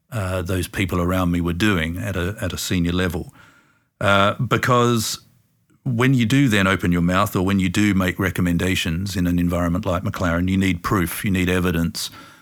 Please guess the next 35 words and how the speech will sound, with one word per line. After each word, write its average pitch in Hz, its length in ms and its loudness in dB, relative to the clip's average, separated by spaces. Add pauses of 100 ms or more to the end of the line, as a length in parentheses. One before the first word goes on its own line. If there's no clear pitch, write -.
(120)
These 95 180 0
are 92 80 2
engineers 92 600 0
that - 100 -4
work 95 180 -2
with 87 160 -6
data. 90 420 0 (580)
Uh, 87 320 0
they 92 120 0
work 90 240 0
with 95 100 -4
science. 90 640 -2 (140)
Uh, 90 280 0
they 92 140 0
don't 95 260 0
work 92 300 0
with 90 260 0
concepts 90 580 -4
like 87 280 0 (100)
"I 85 140 -2
think" 90 460 -2 (120)
or 87 600 0
"I 98 120 -2
f-, - 280 -12 (160)
I 92 60 -4
feel 92 400 0
we'd 87 180 0
be 87 140 -2
best 90 360 -4
to" 82 360 -2
and 90 120 -4
stuff - 300 -4
like 87 140 -2
that. 87 220 -2
That's 95 260 -4